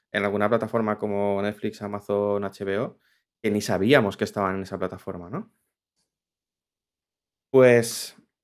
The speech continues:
llega el momento de promocionarla. Entonces, ¿qué hacen? Vuelven a mirar los datos de los perfiles de los usuarios de Netflix. Para esto utilizan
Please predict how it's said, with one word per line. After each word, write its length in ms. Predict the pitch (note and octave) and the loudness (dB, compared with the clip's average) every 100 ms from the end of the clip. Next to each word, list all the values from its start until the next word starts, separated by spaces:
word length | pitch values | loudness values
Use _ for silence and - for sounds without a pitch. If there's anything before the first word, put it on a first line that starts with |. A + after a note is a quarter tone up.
| _ _ _ - | _ _ _ 0
llega 220 | C3+ B2+ | 6 6
el 60 | B2+ | 6
momento 200 | A#2 A2+ | 6 4
de 100 | A2 | 4
promocionarla. 760 | A2+ G2+ - - - B2 - _ - | 2 0 -4 -8 -4 -4 -6 _ -6
Entonces, 640 | A#2+ A#2 A2 C#3+ D3+ - _ _ _ _ _ _ | 0 2 2 0 -2 -10 _ _ _ _ _ _
¿qué 60 | B2 | 2
hacen? 420 | A2 - F2 F#2+ _ _ _ - | 2 -2 -10 -14 _ _ _ -2
Vuelven 380 | A#2+ B2 A2 G#2 | 4 6 6 4
a 60 | G2+ | 4
mirar 240 | G2+ F#2+ | 2 2
los 160 | F#2+ F#2 | 0 -4
datos 440 | F#2 F2+ - _ _ - | -6 -8 -16 _ _ -10
de 80 | G#2 | -8
los 100 | G2+ | -6
perfiles 800 | G2 F#2+ A#2+ B2 C#3 D#3+ - - | -6 -4 -2 2 2 0 -8 -20
de 300 | A2 G#2 G2 | -14 -6 -4
los 160 | G2 G#2 | -6 -12
usuarios 400 | - F#2+ G2 F2+ | -6 -4 -4 -6
de 80 | |
Netflix. 360 | E2+ G#2 - _ _ _ _ _ _ _ _ _ - | -12 -14 -20 _ _ _ _ _ _ _ _ _ 2
Para 180 | A2+ C3 | 4 4
esto 180 | D3 | 2
utilizan 680 | D3 C3+ C3 D3 C#3 C3+ | -2 0 -2 0 -2 -2